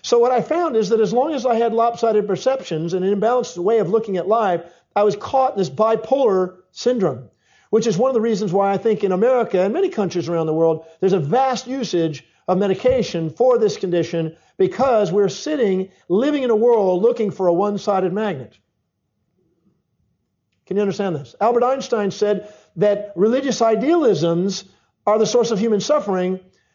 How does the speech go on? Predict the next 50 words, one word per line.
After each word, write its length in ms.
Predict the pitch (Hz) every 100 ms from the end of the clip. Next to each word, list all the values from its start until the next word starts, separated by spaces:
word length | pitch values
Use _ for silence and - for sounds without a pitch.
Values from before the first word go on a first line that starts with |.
| _ _ _ _
not 300 | 190 302 494
because 480 | 302 - 262 247 226
they 120 | 214
have 260 | 185 277 233
to 80 | 202
be, 180 | 185
but 160 | 190 208
because 360 | 214 233 247 226
we 200 | 262 285
become 400 | 226 233 220 220
addicted 380 | 185 262 233
to 60 | 208
the 120 | 190
fantasy 400 | 190 262 247 233
that 60 | 196
we're 100 | 202
supposed 220 | 247 226
to 40 |
be 80 | 190
always 300 | 202 190 185 - _ _ _
positive 380 | - 254 233 208
without 220 | 208 208
negative, 440 | 196 175 185 175 -
nice 320 | 180 240 247 233
without 260 | 214 208
mean, 320 | 185 180 175 - -
kind 260 | 240 247
without 240 | 240 208 202
cruel, 400 | 196 185 180 - 143
give 220 | 233 254
without 300 | 233 220 208
take, 340 | 190 180 175 - _ -
always 200 | 254 247
a 40 |
one-sided 640 | 247 262 247 - 254 233 226
state. 360 | - 247 214
And 120 | 220 240
then 180 | 285
when 180 | 277 233
our 120 | 240
lives 300 | 233 240 240
don't 220 | 180 220 214
demonstrate 560 | 359 349 349 185 170
that, 200 | 180 180
when 100 | 214
we 120 | 208
actually 240 | 226 226 220
have 120 | 208
a 40 |
balance, 600 | 185 214 330 277 208 214